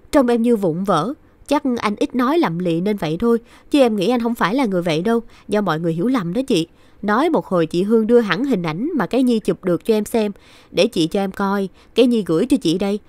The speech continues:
Nó trình cả tuần mới phát hiện chồng em lấy đồ lót của nó đó, mà nó hiền không dám làm lớn chuyện, nên nó kể cho mình chị nghe à. Trời, còn ai vô đây, khỏi chối được nữa rồi.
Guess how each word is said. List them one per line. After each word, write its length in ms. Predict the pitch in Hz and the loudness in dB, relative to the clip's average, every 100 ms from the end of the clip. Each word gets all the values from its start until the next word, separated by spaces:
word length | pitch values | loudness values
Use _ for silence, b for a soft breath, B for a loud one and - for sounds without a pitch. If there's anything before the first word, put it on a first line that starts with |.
| b - | b 0
Nó 160 | 277 | 2
trình 260 | 269 208 180 | 4 2 2
cả 140 | 214 | -4
tuần 280 | 269 208 190 | 2 2 2
mới 100 | 262 | 0
phát 200 | 330 339 | -2 0
hiện 200 | 202 175 | 0 0
chồng 200 | 202 180 | -2 -2
em 100 | 202 | 0
lấy 140 | 240 | 0
đồ 160 | 320 170 | 0 0
lót 220 | 185 277 | 0 -2
của 100 | 254 | 0
nó 220 | 247 285 | 0 0
đó, 120 | 349 359 B B - | 0 -2 B B -6
mà 140 | 165 | -2
nó 120 | 196 | 0
hiền 280 | 262 214 175 | 2 2 2
không 200 | 175 226 | 0 -2
dám 140 | 277 302 | 0 0
làm 180 | 190 | -2
lớn 220 | 170 240 359 | 0 0 0
chuyện, 260 | 208 151 170 b b | 0 -2 -4 b b
nên 160 | 202 202 | -2 0
nó 120 | 240 | 0
kể 300 | 277 165 208 | 0 0 2
cho 120 | 269 | 0
mình 200 | 208 165 | 0 -2
chị 120 | 156 170 | -2 -2
nghe 240 | 214 214 | -2 -2
à. 180 | 196 156 b b _ | -2 -6 b b _
Trời, 300 | - 214 190 170 _ _ _ | 0 2 0 -2 _ _ _
còn 200 | 220 190 | 0 0
ai 260 | 220 240 240 | 0 0 2
vô 100 | 254 | 2
đây, 200 | 240 247 - | 2 0 -6
khỏi 280 | - 165 190 | -2 0 2
chối 240 | 277 285 392 | 2 4 4
được 180 | 339 | 2
nữa 220 | 190 175 277 | 2 0 2
rồi. 160 | 202 | 0